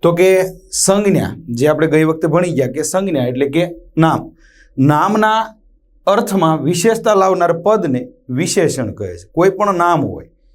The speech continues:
પણ એને કંઈક વિશેષ દર્શાવેલો, દર્શાવવા માટે થઈ અને કોઈ શબ્દનો ઉપયોગ કરેલો હોય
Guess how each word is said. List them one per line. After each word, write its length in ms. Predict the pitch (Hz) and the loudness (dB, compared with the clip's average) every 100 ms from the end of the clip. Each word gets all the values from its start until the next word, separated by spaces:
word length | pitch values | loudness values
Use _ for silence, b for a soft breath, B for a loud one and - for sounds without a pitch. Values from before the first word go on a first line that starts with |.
| _ _ | _ _
પણ 120 | 175 | -6
એને 380 | 165 - 165 196 | -6 -2 0 0
કંઈક 260 | 196 185 170 | 0 0 0
વિશેષ 520 | 127 156 - 214 170 | 2 2 4 4 2
દર્શાવેલો, 760 | 170 190 180 185 180 175 170 - - 143 143 | 2 2 4 2 2 0 -2 -6 -16 -8 -2
દર્શાવવા 440 | 131 160 175 180 | 0 2 2 2
માટે 280 | 165 156 143 | 2 -2 -2
થઈ 280 | 117 104 131 127 B B | -4 -4 -6 -8 B B
અને 140 | 180 196 | -4 -2
કોઈ 220 | 202 196 | 2 2
શબ્દનો 460 | 175 175 156 156 147 | 2 0 0 0 0
ઉપયોગ 340 | 143 139 139 | 0 -2 0
કરેલો 300 | 139 135 127 | 0 2 2
હોય 220 | 139 131 | 2 0